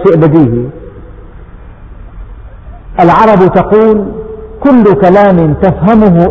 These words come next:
إذا لم يذكر يجب ألا يذكر". قاعدة.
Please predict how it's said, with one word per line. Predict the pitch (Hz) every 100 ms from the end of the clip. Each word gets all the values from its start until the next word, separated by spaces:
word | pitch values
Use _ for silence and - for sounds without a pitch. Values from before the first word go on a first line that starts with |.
| 226
إذا | 180 180
لم | 175 175
يذكر | 196 214 156 208
يجب | 175 208 180 180
ألا | 165 208 196 180
يذكر". | 156 135 117 131 131 - - - - - - 123
قاعدة. | 113 123 123